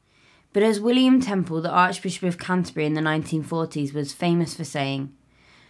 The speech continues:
"When I pray, coincidences happen. When I don't, they don't." Prayer changes things. God wants us to pray,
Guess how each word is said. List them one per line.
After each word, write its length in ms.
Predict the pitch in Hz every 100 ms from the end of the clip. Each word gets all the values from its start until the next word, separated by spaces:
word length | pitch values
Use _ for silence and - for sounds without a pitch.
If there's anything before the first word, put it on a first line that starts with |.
| _ -
"When 220 | 196 233
I 140 | 240
pray, 560 | 226 - 175 143 143 143 _ _ _
coincidences 1080 | - 185 180 - - 170 160 147 - 160 143
happen. 520 | 143 - 147 139 139 _ _ _ _ _ _ _ _ 165
When 240 | 185 208
I 160 | 220 208
don't, 540 | 147 139 139 - - _ _ _ _ _ _
they 160 | 151 147
don't." 500 | 151 139 - - - _ _ _ _ _ _ -
Prayer 480 | 233 202 151 151 - _ _
changes 560 | - 165 160 147 147 139
things. 480 | 135 127 131 - _ _ _ _ _ _ _ _ _ _ _
God 340 | 196 208 190 160
wants 480 | 165 196 - -
us 220 | 156 143 -
to 100 | 143
pray, 460 | - 139 139 143